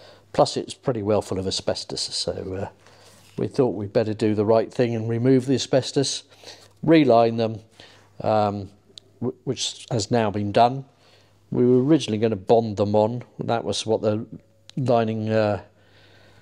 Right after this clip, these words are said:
manufacturer said he was gonna do, but he's gone ahead and riveted them exactly the same as they were originally, which is good as far as I'm concerned. So that's all been done now. So all we've got to do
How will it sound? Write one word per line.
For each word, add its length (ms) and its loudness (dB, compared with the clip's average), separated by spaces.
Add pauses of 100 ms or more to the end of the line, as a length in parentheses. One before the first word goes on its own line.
(840)
manufacturer 600 0
said 180 2
he 120 -2
was 140 -4
gonna 200 -2
do, 240 2
but 100 0
he's 140 -2
gone 160 0
ahead 240 2
and 340 -2
riveted 320 2
them 220 -2
exactly 460 -2
the 60 -4
same 260 -2
as 80 -6
they 120 0
were 320 0 (220)
originally, 640 -4
which 220 -10
is 80 -8
good 280 -4 (120)
as 80 -16
far 160 -6
as 80 -4
I'm 160 -2
concerned. 480 -8 (1080)
So 160 -6
that's 240 6
all 100 4
been 220 0
done 320 2
now. 320 -4 (720)
So 500 2 (500)
all 180 -2
we've 120 -12
got 240 0
to 60 -4
do 340 2